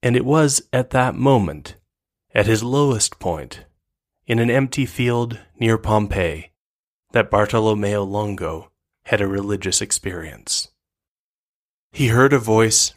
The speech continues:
repeating a promise of the rosary, one made to Saint Dominic, that one who propagates the rosary will be saved. And suddenly, he saw it. He saw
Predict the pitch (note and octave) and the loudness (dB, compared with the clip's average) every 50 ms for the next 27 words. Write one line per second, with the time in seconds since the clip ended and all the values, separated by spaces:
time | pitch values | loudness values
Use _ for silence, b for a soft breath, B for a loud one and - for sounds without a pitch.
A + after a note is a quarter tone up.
0 | _ - A#2 - - A#2 A2 A2 A2 G#2+ G#2 G2+ - - G#2+ G2+ G2+ G2+ G2 - | _ -4 -4 -2 0 0 2 2 0 0 -2 -4 -2 0 2 2 2 0 0 -2
1 | - G2 F#2 - F#2+ F#2 G2+ G#2 G2+ G2 - - - D#2 - - - - _ _ | -2 -2 -2 -4 -2 0 2 2 2 0 -2 -4 -8 -10 -14 -18 -18 -20 _ _
2 | _ _ _ _ _ - A#2 A2+ A2 G#2+ G#2+ G#2 G2+ F#2+ - - - A#2 G#2 G2 | _ _ _ _ _ -6 -4 -2 -2 -2 -2 -2 -2 -2 -2 -2 0 0 -2 0
3 | G2+ A2+ A2 A2 G#2 G2 F2 - - - _ - _ _ _ _ _ _ _ _ | 2 2 2 2 0 -4 -8 -14 -16 -20 _ -20 _ _ _ _ _ _ _ _
4 | _ _ _ _ - A#2 G#2+ G2+ A2+ A#2 A#2+ A#2 G#2+ A2 G#2+ - - B2+ A#2 A2+ | _ _ _ _ -2 0 0 2 2 2 2 2 0 -2 -4 -2 -2 0 0 0
5 | - A2+ G#2 - G2 G2 G2 - - - - F#2+ F#2+ G2+ G#2 G#2 G2+ G2+ F#2+ E2+ | 0 -2 -4 -2 -2 -4 -4 -4 -6 -6 -6 -4 -2 0 0 0 -2 -4 -8 -10
6 | E2 D#2+ D#2 - - _ _ _ _ _ _ - G#2 G2+ F2 G2+ G2 F#2+ - - | -12 -14 -14 -16 -20 _ _ _ _ _ _ -10 -8 -8 -6 -2 0 0 0 0
7 | G#2+ G#2 F2 C2 C#2 C#2 - _ - - _ _ _ _ _ _ _ _ _ _ | 0 -2 -4 -6 -8 -12 -18 _ -20 -20 _ _ _ _ _ _ _ _ _ _
8 | _ _ _ _ _ _ _ _ _ _ _ _ _ _ _ _ _ - A2+ A2 | _ _ _ _ _ _ _ _ _ _ _ _ _ _ _ _ _ -8 -6 -4
9 | G#2+ - - - C#3 C#3 C#3 A#2+ G#2 F2 E2 D#2+ - - - _ _ _ _ _ | -2 -2 -2 -2 -2 -4 -6 -8 -10 -10 -12 -14 -16 -20 -20 _ _ _ _ _
10 | _ _ _ - - G#2+ - - - - - F#3 D#3 G2 E2+ - - - - - | _ _ _ -4 -2 2 4 4 4 4 2 0 -2 -4 -6 -10 -14 -18 -20 -20
11 | - _ _ _ _ _ _ _ _ _ _ _ _ _ _ _ _ _ - - | -20 _ _ _ _ _ _ _ _ _ _ _ _ _ _ _ _ _ -4 -2
12 | C3 A2+ - - - B2 B2 B2 B2+ B2 B2 B2 | 0 2 2 2 4 4 2 2 0 -2 -4 -8